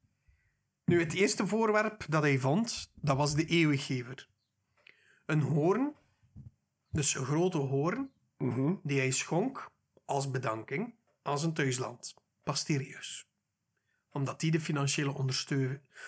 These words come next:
Speaker 1: ondersteuning gaven.
Speaker 2: Sure.
Speaker 1: Hij heeft die gevonden in de Hiel van Sot. Dat is een heuvelgroep ten noordoosten van Burgenhal. Hey, want Burgenhal werd vaak ook Sots Kroon genoemd in die tijd.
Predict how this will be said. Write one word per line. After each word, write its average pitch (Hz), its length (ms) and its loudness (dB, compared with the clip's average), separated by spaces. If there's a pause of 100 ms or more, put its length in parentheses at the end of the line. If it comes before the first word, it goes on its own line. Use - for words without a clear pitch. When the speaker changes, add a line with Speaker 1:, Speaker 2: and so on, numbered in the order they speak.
(160)
Speaker 1:
ondersteuning 139 640 2
gaven. 123 340 -6 (340)
Speaker 2:
Sure. 139 440 -2 (1080)
Speaker 1:
Hij 165 100 0
heeft 240 220 2
die 233 140 2
gevonden 214 460 2
in 175 140 4
de 160 80 4
Hiel 190 340 2
van 175 220 4
Sot. - 600 0
Dat 143 160 0
is 151 120 4
een 147 160 4
heuvelgroep 233 920 0 (480)
ten 165 260 4
noordoosten 220 920 2
van 175 200 4
Burgenhal. 147 760 0 (840)
Hey, - 200 -6
want 127 180 -4
Burgenhal 160 640 2
werd 127 240 0
vaak 143 340 -2
ook 156 200 -4
Sots - 460 0
Kroon 160 400 4
genoemd 127 320 0
in 123 120 -2
die 123 140 -6
tijd. - 460 -8